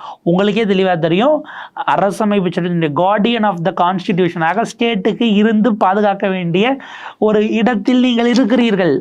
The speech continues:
அப்ப சட்ட ஒழுங்கிலிருந்து அத்தனை விஷயங்களையும், ஆம், அந்த மாண்போடு நடந்து கொள்ள வேண்டும் அப்படிங்கிற இடம் தான் அங்க திரும்ப வருது. This time has come where there would be now told, I suppose, to do their duties as per the constitution. It is embarrassing for governors to be told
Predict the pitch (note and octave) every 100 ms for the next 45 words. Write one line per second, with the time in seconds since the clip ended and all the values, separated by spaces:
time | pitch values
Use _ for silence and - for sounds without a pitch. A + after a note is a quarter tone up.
0 | E3+ C#3+ - A3+ C#4 F#3 E3+ G3+ F#3+ F3+
1 | E3 E3 G3 E3 E3+ D#3+ D3+ F#3+ E3+ C#3
2 | C3+ G3 C4+ - - - - _ C#3 -
3 | F3+ E3+ E3+ E3 - F3 F3 E3+ E3 F3+
4 | G#3+ A3 G#3 G#3 A3+ F3 F#3 F3 D3+ D#3
5 | E3+ E3 C#3+ C#3 B2+ C#3 D#3+ E3+ C3 B2+
6 | D3 F3+ D#3+ C3+ D3 C4 - - - -
7 | - - D#3 G3+ G#3 A3 A3+ G3+ F3+ F3
8 | - G3 A3 F#3+ F3 E3 D3+ D#3+ D#3+ D#3
9 | F#3+ E3+ D#3+ F3 - G3+ A3 F3 D#3 D3
10 | D#3+ D#3+ A3+ A3+ - - - - F#3+ F3+
11 | G#3+ G#3 E3+ G3+ F#3+ G3 D3+ - D#3+ G3
12 | - E3 G#3 D3+ D#3 - C#3+ C#3 - -
13 | - - - - E3+ E3 F#3 F#3+ G#3+ C4+
14 | C4 B3+ A#3+ A3 G3 F3 F3 G3 G3 -
15 | F3 D#3+ F#3 G3+